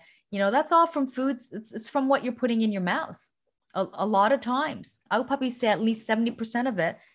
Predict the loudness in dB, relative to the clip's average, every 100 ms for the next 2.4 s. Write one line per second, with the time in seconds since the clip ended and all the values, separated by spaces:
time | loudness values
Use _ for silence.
0 | -12 -10 -6 -6 -4 -2 -4 -2 -4 -4
1 | -4 -4 -2 -2 0 -2 -2 -10 -8 0
2 | 2 2 0 -4